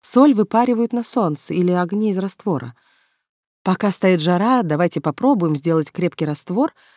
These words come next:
процедим грязь, и пусть на крыше в широких тарелках стоит. Должно получиться».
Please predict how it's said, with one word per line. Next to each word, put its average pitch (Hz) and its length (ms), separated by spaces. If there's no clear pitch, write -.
процедим 170 540
грязь, 165 520
и 170 100
пусть 175 400
на 156 100
крыше 160 380
в - 40
широких 160 380
тарелках 143 420
стоит. 269 460
Должно 160 420
получиться». - 680